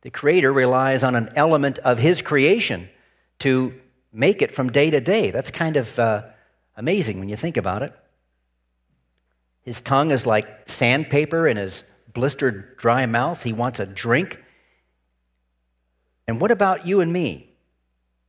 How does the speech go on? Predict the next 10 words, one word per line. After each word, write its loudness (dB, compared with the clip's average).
For 2
what 2
do 0
we -2
thirst? -4
For -10
what 0
does 2
our 2
flesh 0